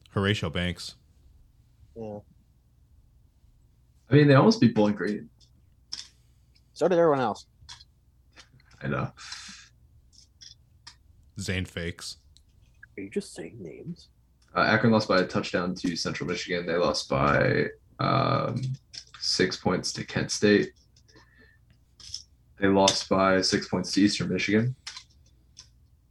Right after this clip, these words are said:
Speaker 3: Um, only a nine-point loss to Liberty.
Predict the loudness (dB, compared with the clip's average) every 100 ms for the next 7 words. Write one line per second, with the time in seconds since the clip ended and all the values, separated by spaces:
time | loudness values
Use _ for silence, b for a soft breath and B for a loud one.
0 | _ _ _ _ _ _ -20 -14 -8 -6
1 | -6 -6 -6 -6 -4 0 4 4 2 2
2 | 2 2 0 -2 -4 0 4 6 6